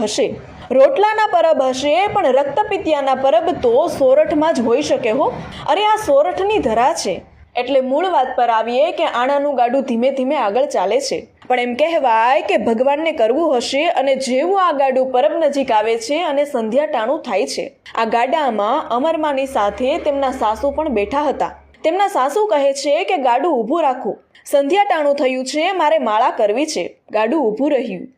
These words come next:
અમરમાના સાસુ નીચે ઉતર્યા અને માળા શરૂ કરી. "હે મુરલીધર, હે મુરલીધર." સાહેબ,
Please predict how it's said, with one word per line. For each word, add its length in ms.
અમરમાના 640
સાસુ 520
નીચે 340
ઉતર્યા 540
અને 180
માળા 300
શરૂ 300
કરી. 340
"હે 120
મુરલીધર, 600
હે 420
મુરલીધર." 600
સાહેબ, 320